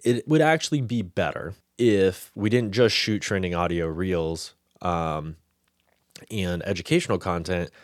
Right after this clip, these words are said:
let's film YouTube videos. Like, let's do YouTube videos and let's do some, uh, trending audio. And so therefore we're establishing ourselves on two different platforms. We're still trying to maximize our reach, but let's,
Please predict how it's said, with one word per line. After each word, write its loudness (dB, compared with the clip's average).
let's 2
film 2
YouTube -4
videos. -12
Like, -4
let's 4
do 2
YouTube 0
videos 0
and 0
let's 0
do -2
some, -4
uh, -6
trending -6
audio. -8
And -8
so 0
therefore 4
we're 0
establishing -2
ourselves -2
on -6
two -4
different 2
platforms. -2
We're -8
still 4
trying -2
to -2
maximize -6
our -6
reach, -2
but -4
let's, 0